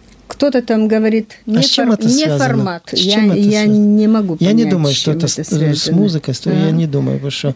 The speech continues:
Speaker 1: Я тоже не думаю, что это с музыкой. Я не знаю, с чем это связано, но вот человек сказал: «Не формат». А
Speaker 2: Потому что
Speaker 1: кто
Speaker 2: ин-, иногда
Speaker 1: определяет,
Speaker 2: звучит,
Speaker 1: формат или нет?
Speaker 2: звучат, э, песни, которые вообще <laughs> не, ну,
Speaker 1: Да,
Speaker 2: можно
Speaker 1: да,
Speaker 2: сказать, не
Speaker 1: да,
Speaker 2: формат.
Speaker 1: да, да. Мягко
Speaker 2: А,
Speaker 1: говоря, не
Speaker 2: да,
Speaker 1: формат.
Speaker 2: да.
Speaker 1: Да.
Speaker 2: Может, вы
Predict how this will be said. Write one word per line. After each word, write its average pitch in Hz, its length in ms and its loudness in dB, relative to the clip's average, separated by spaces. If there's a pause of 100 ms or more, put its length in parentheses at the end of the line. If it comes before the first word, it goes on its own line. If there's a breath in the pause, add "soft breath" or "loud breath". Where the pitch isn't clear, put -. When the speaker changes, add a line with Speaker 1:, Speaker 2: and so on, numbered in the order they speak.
Speaker 1:
Я 202 360 0
тоже 254 300 0
не 196 140 2
думаю, 170 320 -2
что 175 80 -6
это 175 140 -8
с - 100 -8
музыкой. 165 480 -4
Я 233 160 2
не 277 140 4
знаю, 202 400 0
с - 20 -8
чем 180 240 -4
это 180 160 -4
связано, 262 460 -2
но 196 160 0
вот 254 160 0 (400 loud breath)
человек 269 280 -2
сказал: 226 220 0
«Не 220 220 0
формат». 185 460 -4 (100)
А 175 120 -2
Speaker 2:
Потому - 20 -2
что - 140 0
Speaker 1:
кто 170 100 2
Speaker 2:
ин-, - 180 0
иногда 196 80 2 (200)
Speaker 1:
определяет, 190 140 0
Speaker 2:
звучит, 196 280 0
Speaker 1:
формат 202 340 -2
или 165 80 -2
нет? 127 100 0
Speaker 2:
звучат, 208 420 0 (140)
э, 165 580 0
песни, 185 340 -4
которые 156 400 -2
вообще 165 420 0
<laughs> - 20 -20
не, 185 220 2
ну, 196 80 0
Speaker 1:
Да, 170 240 2
Speaker 2:
можно 165 180 2
Speaker 1:
да, 214 60 2
Speaker 2:
сказать, 185 360 0
не 196 60 -6
Speaker 1:
да, 208 220 0
Speaker 2:
формат. 196 380 -2
Speaker 1:
да, 214 340 0
да. - 760 -8
Мягко 208 400 -2
Speaker 2:
А, 156 60 -4
Speaker 1:
говоря, 156 320 0
не 151 60 0
Speaker 2:
да, 151 180 2
Speaker 1:
формат. 147 420 -2
Speaker 2:
да. 139 340 -4
Speaker 1:
Да. 180 360 -4
Speaker 2:
Может, 196 420 0
вы 185 320 2